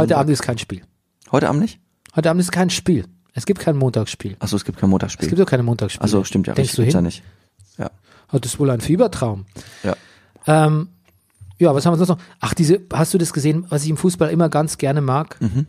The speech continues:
Speaker 2: Mittlerweile vielleicht sogar lieber als so Tor, Tor, Tor, Tore sind Last-Minute-Klärungen, so wie von Brosinski.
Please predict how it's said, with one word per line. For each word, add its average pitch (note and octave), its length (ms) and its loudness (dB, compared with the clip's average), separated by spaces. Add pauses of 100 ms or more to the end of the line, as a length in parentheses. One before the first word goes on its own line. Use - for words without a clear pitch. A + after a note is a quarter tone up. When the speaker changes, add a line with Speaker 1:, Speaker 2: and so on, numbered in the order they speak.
(160)
Speaker 2:
Mittlerweile C#3+ 360 2
vielleicht C#3+ 180 0
sogar C3 200 -2
lieber D#3 300 0
als C3 180 -6
so C3 120 -2 (340)
Tor, D3 320 2 (640)
Tor, C#3+ 220 0 (340)
Tor, E3 360 0
Tore G3+ 480 2
sind D3 320 -6
Last-Minute-Klärungen, B2+ 1200 -2
so - 120 -6
wie A#2+ 100 -2
von A#2+ 200 -4
Brosinski. C3 680 0